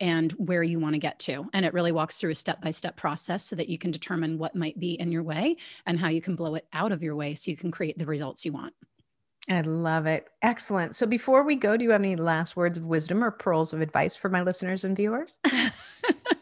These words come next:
Speaker 1: I love when I get opportunities like this. Thank you. <laughs>
Speaker 2: You betcha.
Speaker 1: You know, I didn't speak much about this, and I won't go on at length 'cause we're wrapping up here, but the nugget I'd like to leave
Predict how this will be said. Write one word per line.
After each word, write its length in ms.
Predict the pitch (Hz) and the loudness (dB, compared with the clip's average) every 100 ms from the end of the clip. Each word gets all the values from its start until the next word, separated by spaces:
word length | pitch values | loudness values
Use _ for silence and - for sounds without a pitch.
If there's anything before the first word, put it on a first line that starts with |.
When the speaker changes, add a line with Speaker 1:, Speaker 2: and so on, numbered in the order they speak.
| - - - - _ - | 0 -2 -2 -20 _ 0
Speaker 1:
I 40 | 233 | 4
love 240 | 233 466 508 | 6 6 6
when 120 | 226 | 6
I 80 | 196 | 6
get 120 | 185 | 6
opportunities 760 | 180 - 185 196 185 175 208 | 4 2 2 4 4 4 4
like 220 | 185 180 - | 4 4 4
this. 320 | 185 - - | 4 4 4
Thank 320 | 220 480 - | 2 2 2
you. 140 | 190 - | 2 4
<laughs> 60 | - - - - 453 - | 2 -2 -14 -2 -2 2
Speaker 2:
You 160 | 247 226 | 2 4
betcha. 400 | 180 - - 143 262 277 294 - | 4 4 4 0 0 0 0 4
Speaker 1:
You 140 | 277 | 8
know, 240 | 269 285 359 | 8 8 6
I 100 | 233 | 4
didn't 300 | 220 269 339 | 4 6 4
speak 280 | - 285 269 247 | 2 0 0 4
much 320 | 247 247 - | 6 6 4
about 280 | 196 185 202 | 6 6 6
this, 200 | 208 - | 4 6
and 100 | 202 | 4
I 60 | |
won't 220 | 185 226 240 | 6 4 4
go 140 | 208 | 4
on 200 | 185 196 | 4 4
at 120 | 185 | 4
length 260 | 190 208 - | 6 4 4
'cause 160 | 196 185 | 0 2
we're 140 | 180 | 4
wrapping 400 | 165 180 202 170 | 4 2 2 2
up 160 | 190 - | 2 2
here, 240 | 220 165 | 2 4
but 200 | 185 180 | 4 4
the 100 | 190 | 4
nugget 440 | 185 180 214 180 170 | 6 6 6 4 4
I'd 220 | 175 175 | 0 2
like 160 | 165 - | -2 0
to 120 | 196 | 0
leave 320 | 160 156 170 | 0 0 -2